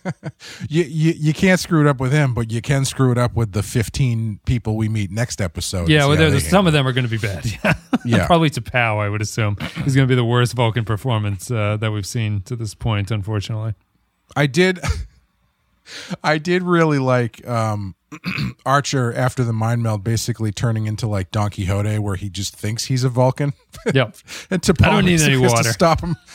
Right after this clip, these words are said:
Speaker 1: stop him from <laughs> dying in the desert from thirst 'cause he's not actually a Vulcan. That was kinda fun.
Speaker 2: Yep.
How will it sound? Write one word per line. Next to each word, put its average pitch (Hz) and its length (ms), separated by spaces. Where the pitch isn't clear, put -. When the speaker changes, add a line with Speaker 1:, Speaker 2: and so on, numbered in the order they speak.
Speaker 1:
stop - 320
him - 80
from 143 280
<laughs> - 340
dying 143 440
in 147 100
the 139 80
desert 131 380
from 127 200
thirst 123 420
'cause 117 160
he's 120 140
not 123 200
actually 120 380
a 110 60
Vulcan. 107 420
That 120 80
was 113 100
kinda 85 200
fun. 78 260
Speaker 2:
Yep. 180 320